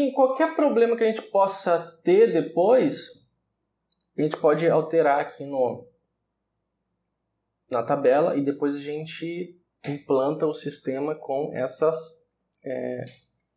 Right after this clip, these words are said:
alterações igual está aqui no banco de dados, tá? Então, beleza. Criamos toda a parte aqui do, do usuários e acessos, tá? Que tá criando no banco de dados.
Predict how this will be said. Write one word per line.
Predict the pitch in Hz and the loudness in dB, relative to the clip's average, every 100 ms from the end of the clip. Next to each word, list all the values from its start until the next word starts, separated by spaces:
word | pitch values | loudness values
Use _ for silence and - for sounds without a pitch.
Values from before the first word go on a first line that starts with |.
| _ | _
alterações | 127 - 139 139 131 139 | -4 -2 -2 -2 0 0
igual | 143 139 175 | 2 2 2
está | 180 - 156 | -2 -2 -2
aqui | 156 | -2
no | 165 | -4
banco | 156 147 | -4 -4
de | - | -4
dados, | - - - _ _ | -4 -4 -10 _ _
tá? | - 160 - _ _ _ _ _ - - _ | -6 -6 -8 _ _ _ _ _ -20 -20 _
Então, | 240 | 2
beleza. | 269 247 160 160 | 6 6 4 2
Criamos | 226 208 208 247 247 | 4 6 6 4 4
toda | 240 240 | 6 6
a | 247 | 4
parte | 233 202 202 | 4 2 2
aqui | 208 202 | -2 0
do, | 175 170 175 160 151 - - _ _ _ _ _ _ _ _ _ _ _ _ _ _ - | 2 4 4 4 2 -4 -14 _ _ _ _ _ _ _ _ _ _ _ _ _ _ -2
do | 151 | 0
usuários | 151 147 151 180 196 196 196 | 2 4 4 6 6 4 2
e | - 156 | 0 2
acessos, | - - 165 190 - 240 - - _ _ _ _ _ _ _ _ _ _ _ | 2 2 4 4 0 -4 -6 -14 _ _ _ _ _ _ _ _ _ _ _
tá? | 127 143 - - - _ _ _ _ _ _ _ - _ | 0 0 -2 -10 -20 _ _ _ _ _ _ _ -20 _
Que | 147 | -6
tá | - 165 | 0 0
criando | 160 170 165 160 | 2 0 2 2
no | 151 | 2
banco | 147 143 | 0 -2
de | 175 | 0
dados. | 170 170 226 240 | 4 6 4 2